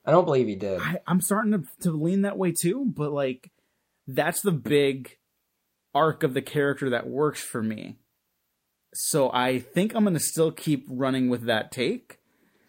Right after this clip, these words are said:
Speaker 1: Well, I think I, I, he maybe wasn't always this way, but I think Zack Snyder's saying that's the, this is the only way Batman can end up.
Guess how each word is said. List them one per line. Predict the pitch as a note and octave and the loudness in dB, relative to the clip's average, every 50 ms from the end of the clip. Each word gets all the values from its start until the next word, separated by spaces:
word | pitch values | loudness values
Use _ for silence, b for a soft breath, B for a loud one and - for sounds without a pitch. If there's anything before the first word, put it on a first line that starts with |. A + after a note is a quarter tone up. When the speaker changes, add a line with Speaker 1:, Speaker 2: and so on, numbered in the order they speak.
| _ _ _ _ _ _ | _ _ _ _ _ _
Speaker 1:
Well, | - F3+ F3 | 6 6 6
I | F#3 F#3 | 6 6
think | - - - C4+ D#4 G4+ G#4 G#4 - - - - _ - | 2 2 2 4 4 4 4 2 -2 -10 -16 -14 _ 0
I, | - F#3+ G3 - - - | 0 0 0 -2 -4 -6
I, | - - - - | -6 -6 -4 -6
he | - F3 A#3 B3 | -6 -2 0 2
maybe | A#3 A#3 B3+ C#4+ E4+ - D4+ | 6 8 8 8 6 4 2
wasn't | A3 F3 D3 D3+ E3 F3 E3+ F3+ F#3+ | 0 2 6 8 8 8 8 6 6
always | - D#3+ D3+ D#3 E3 D#3 | 6 6 6 6 4 2
this | - E3+ E3 - | 0 -2 0 4
way, | F#3 F#3 F#3 | 6 6 6
but | E3 D3+ | 6 6
I | C#3 C3 | 4 2
think | B2+ - F3+ F3+ F3+ | 2 2 0 2 2
Zack | C#3+ D#3+ D#3+ C#3 | 2 2 2 2
Snyder's | - D#3+ C#3+ C#3 C3+ | 2 0 0 0 0
saying | - D3 C3 B2+ | 0 2 2 2
that's | B2 A#2+ B2 - | 2 0 -2 -4
the, | - D#3 D#3 - - _ - | -6 -6 -6 -6 -10 _ -2
this | D3+ D#3+ - | 0 2 2
is | F#3+ F3+ D3+ | 2 2 4
the | D3+ E3+ D#3+ C#3 | 2 2 2 4
only | C3+ C3+ C#3+ C#3 C3 B2 | 4 6 6 6 4 4
way | B2+ A#2 A2+ | 2 2 2
Batman | G#2 G#2+ G2+ G#2 G2+ G#2 G2+ G2+ G2 | 2 2 2 2 0 -2 -4 -4 -6
can | F#2 - A2 F#2+ | -6 -6 -6 -6
end | F2+ F2 E2+ D#2 | -6 -6 -6 -6
up. | C#2+ - - - - | -8 -8 -10 -14 -18